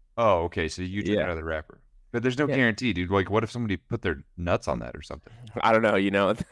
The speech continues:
Speaker 2: <laughs> There's lots of things I was really concerned about when I worked in the feedlot, and that, you know, that was not one I thought about, more or less. I was concerned when they threw actual balls at me that they had just cut out of a cow.
Speaker 1: Yeah, that's disgusting.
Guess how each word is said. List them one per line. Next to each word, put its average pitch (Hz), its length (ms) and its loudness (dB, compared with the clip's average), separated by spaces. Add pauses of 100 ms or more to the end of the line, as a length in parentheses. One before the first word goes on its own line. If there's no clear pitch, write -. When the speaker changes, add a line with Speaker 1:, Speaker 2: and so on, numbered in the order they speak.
(120)
Speaker 2:
<laughs> 233 300 -12
There's 135 200 4
lots 139 300 6
of 143 80 -4
things 143 260 2
I 135 60 6
was 120 140 2
really 127 180 4
concerned 117 320 0
about 123 220 6
when 113 80 4
I 107 80 4
worked 110 260 0
in 110 60 0
the 101 40 -2
feedlot, 107 560 2
and 107 140 -2
that, 110 220 4 (100)
you 110 160 -4
know, 104 220 0 (120)
that 113 120 2
was 113 160 -2
not 110 180 6
one 107 120 2
I 98 60 4
thought 107 220 4
about, 90 260 2
more 92 140 -4
or 92 60 -2
less. - 240 -8 (260)
I 110 80 2
was 139 220 4
concerned 117 500 2 (240)
when 123 160 0
they 117 160 0
threw 123 300 2
actual 123 560 2
balls 113 760 4
at 110 220 -2
me 98 200 0
that 98 140 -4
they 107 120 2
had 101 100 0
just 113 220 -2
cut 110 160 4
out 107 100 6
of 92 140 2
a - 20 -2
cow. 92 340 0 (1000)
Speaker 1:
Yeah, 80 160 -2
that's 80 260 -6
disgusting. - 600 -14